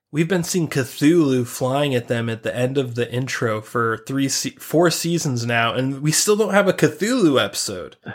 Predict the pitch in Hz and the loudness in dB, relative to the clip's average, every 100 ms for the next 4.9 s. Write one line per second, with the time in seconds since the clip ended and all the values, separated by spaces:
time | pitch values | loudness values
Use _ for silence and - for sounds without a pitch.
0 | - - 104 110 80 - - 165 175 147 | -6 -6 0 2 2 0 0 2 4 2
1 | 117 123 117 117 110 110 110 113 131 127 | 0 -2 -2 -4 -4 -4 -4 0 0 0
2 | 131 120 117 - 131 123 123 151 - 113 | -2 -2 -2 -2 0 0 2 0 0 0
3 | 117 127 175 180 220 - - 185 226 240 | 0 2 2 2 -2 -2 -2 -2 -2 -2
4 | 233 220 214 185 - 196 254 - - | -2 0 0 0 0 -2 -2 -4 -8